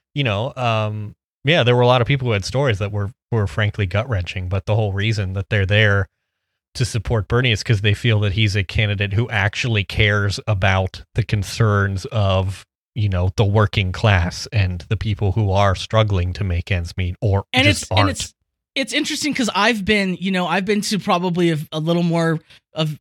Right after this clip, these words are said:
Speaker 2: political events, you know, like campaign things than you have. This is kinda like your, would you say your early foray into this kind of thing?
Speaker 1: Yeah, yeah, for sure.
Speaker 2: Yeah.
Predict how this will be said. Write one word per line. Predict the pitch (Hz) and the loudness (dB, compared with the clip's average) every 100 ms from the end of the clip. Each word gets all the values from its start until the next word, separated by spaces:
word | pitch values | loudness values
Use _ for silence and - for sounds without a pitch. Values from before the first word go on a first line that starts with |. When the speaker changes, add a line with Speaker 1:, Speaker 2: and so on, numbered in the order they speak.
| _ | _
Speaker 2:
political | - 175 175 185 170 | -2 0 0 0 0
events, | 147 160 160 - | 2 0 0 -2
you | 170 | 0
know, | 160 | -2
like | 139 | -4
campaign | - 160 165 175 160 | -4 -2 0 0 0
things | 170 156 | 0 -2
than | 147 | -4
you | 139 151 | -4 -4
have. | 151 139 | -4 -6
This | 156 | -6
is | 175 | -8
kinda | - 180 160 | -4 -4 -2
like | 156 156 | -4 -4
your, | 170 165 156 - _ _ - | -4 -4 -4 -8 _ _ -4
would | 180 | 0
you | 175 | 0
say | - 180 | 2 4
your | 175 165 | 4 2
early | 160 170 170 | 0 0 0
foray | - 170 156 156 | 0 0 0 0
into | 151 165 156 | -2 -2 -4
this | 160 | -6
kind | - 180 | -4 -4
of | 165 | -4
thing? | - 165 170 180 _ - | -4 -4 -4 -6 _ 0
Speaker 1:
Yeah, | 160 147 | 4 6
yeah, | 110 104 92 | 6 6 4
for | - 113 | 0 -2
sure. | - 165 | 0 2
Speaker 2:
Yeah. | 180 156 117 | 4 2 -2